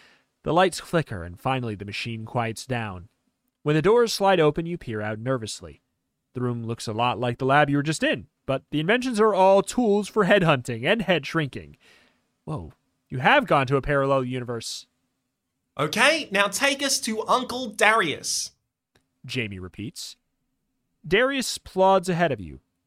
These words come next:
Speaker 1: He leads you to a door with a big "Keep Out" sign on it.
Speaker 2: Open it,
Speaker 1: you order.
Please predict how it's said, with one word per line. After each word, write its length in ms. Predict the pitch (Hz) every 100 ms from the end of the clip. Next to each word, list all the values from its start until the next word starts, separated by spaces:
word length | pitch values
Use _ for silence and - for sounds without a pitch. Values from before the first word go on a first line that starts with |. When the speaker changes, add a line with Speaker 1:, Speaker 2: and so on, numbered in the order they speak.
| _
Speaker 1:
He 120 | - 123
leads 340 | 135 135 131
you 100 | 139
to 120 | -
a 60 | 147
door 320 | 135 127 131
with 140 | 131 127
a 40 |
big 320 | 135 131 120 _ -
"Keep 180 | 226
Out" 240 | 214 151 -
sign 300 | 113 95 92
on 160 | 82
it. 100 | 82 _ _ _ _ _ _ _ _ _ _ _ _ _ _ _ _
Speaker 2:
Open 300 | 143 170 -
it, 200 | 131 - _ _ _ _ _ _ _ _ _ _ _ _ _ -
Speaker 1:
you 120 | 107
order. 340 | 98 87 101